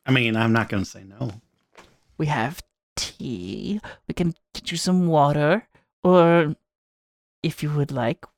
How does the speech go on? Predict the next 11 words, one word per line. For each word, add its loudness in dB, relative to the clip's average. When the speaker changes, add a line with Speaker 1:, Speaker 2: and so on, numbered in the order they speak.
Speaker 2:
we 0
do -2
have -4
a -4
wide 0
variety 0
and 2
array -6
of -2
spice -4
products. -10